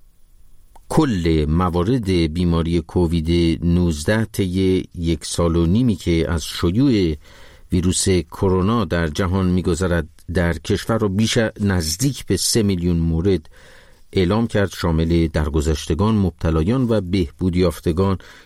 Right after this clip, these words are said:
که از آن میان بالغ بر دو و نیم میلیون تن بهبود یافتند. آمارهای رسمی در کشور مورد تردید نهادهای مستقل قرار دارد.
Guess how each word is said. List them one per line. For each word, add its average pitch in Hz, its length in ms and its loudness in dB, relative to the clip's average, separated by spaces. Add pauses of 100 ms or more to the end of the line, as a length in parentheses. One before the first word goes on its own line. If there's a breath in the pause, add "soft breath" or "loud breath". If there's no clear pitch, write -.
که - 100 -4
از 80 160 0
آن 82 140 2
میان 98 320 0 (400 loud breath)
بالغ 78 320 0
بر 82 260 0
دو 76 280 -2
و 90 160 2
نیم 101 260 2
میلیون 95 520 0
تن 98 340 0 (240 soft breath)
بهبود 95 520 0
یافتند. 76 560 -2 (580 loud breath)
آمارهای 127 840 0 (140)
رسمی 104 880 0
در 107 440 -2
کشور - 580 -2
مورد 107 360 0
تردید 90 600 -2
نهادهای 90 540 0
مستقل 98 480 0
قرار 71 300 -4
دارد. 67 280 -4